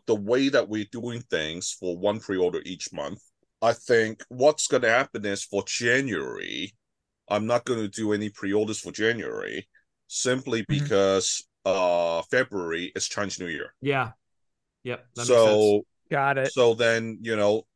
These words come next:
Speaker 1: the whole entire January period is not going to have any pre-orders. Then that way I don't have to, like, you know, because every single figure that's done, you know, goes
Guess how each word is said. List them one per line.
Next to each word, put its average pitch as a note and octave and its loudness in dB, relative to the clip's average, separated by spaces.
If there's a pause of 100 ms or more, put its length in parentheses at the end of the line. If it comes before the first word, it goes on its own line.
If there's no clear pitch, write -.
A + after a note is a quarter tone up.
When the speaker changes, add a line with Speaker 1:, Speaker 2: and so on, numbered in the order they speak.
Speaker 1:
the G#2+ -4
whole B2 4
entire G#2 0
January A2 -2
period F#2 -2
is - -6
not G2 0
going G#2 -4
to E2+ -4
have E2 -4
any F#2 -6
pre-orders. F2 -6 (180)
Then F#2+ -2
that G#2+ 2
way F#2+ 0 (100)
I F2+ -2 (600)
don't G2+ 2
have G2+ 2
to, G2 -6
like, F2 0
you F#2+ -2
know, D#2 0
because F2+ -6 (160)
every B2 -4
single A2 0
figure F#2+ 0
that's D#2 -4
done, F#2 0
you D#2 -8
know, C#2+ -8
goes F2+ -6